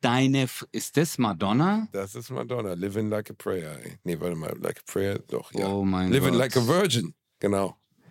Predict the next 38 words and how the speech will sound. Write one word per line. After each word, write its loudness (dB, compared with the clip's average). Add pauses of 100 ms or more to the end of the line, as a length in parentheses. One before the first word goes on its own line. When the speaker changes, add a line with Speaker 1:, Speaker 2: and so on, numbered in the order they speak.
(640)
Speaker 1:
Digga, 2
die 2
Speaker 2:
Ja. 2
Speaker 1:
sieht 0
ja 4
aus 2
wie, 4
äh, 0
von 4
Shrek. -2 (180)
<laughs> 4 (1040)
Speaker 2:
Ich, 2
ich, 2
ich 2
hab's 4
dir 4
gerade 4
gesagt. 2
Ich -8
hab's, -10
es -8
Speaker 1:
Ja. 4
Speaker 2:
ist -10
nicht 2
Speaker 1:
Wow, 4
Speaker 2:
gut. -2
Speaker 1:
shit. 0 (680)
Aber 0
weißt 2
du, 0
Basti, 2
das 0
ist -2
halt 2
dieser 2
Wahn, 2 (360)
dass -6
man 2